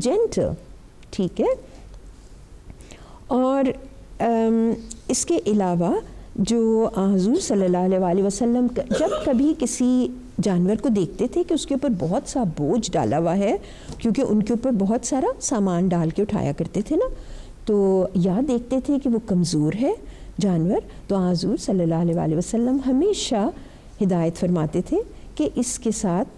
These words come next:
नरमी करो, वज़न कम इसके ऊपर डालो और इसका खाने पीने का ख्याल रखो। ठीक है, अब हम एक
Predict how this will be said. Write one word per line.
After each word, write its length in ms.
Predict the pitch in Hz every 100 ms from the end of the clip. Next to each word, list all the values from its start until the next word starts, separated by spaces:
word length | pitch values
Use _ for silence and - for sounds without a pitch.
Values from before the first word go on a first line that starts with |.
| - -
नरमी 380 | 247 285 202 185
करो, 360 | 175 165 208 427 - - - - -
वज़न 360 | 180 196 254 302
कम 320 | - 214 294
इसके 300 | 415 - 208
ऊपर 200 | 175 185
डालो 440 | 170 170 170 370 - - - -
और 340 | 190 180 214 427 - - - -
इसका 460 | 220 - - 214 392 - - -
खाने 280 | 247 302 359
पीने 320 | 202 180 170
का 220 | 175 254 - -
ख्याल 320 | 277 226 170
रखो। 340 | 120 - - - - - - - - - - - - -
ठीक 180 | - 208
है, 160 | 415 320 - - - - - - - - -
अब 160 | 277 285
हम 640 | 254 269 277 285 269 -
एक 280 | 208 214 214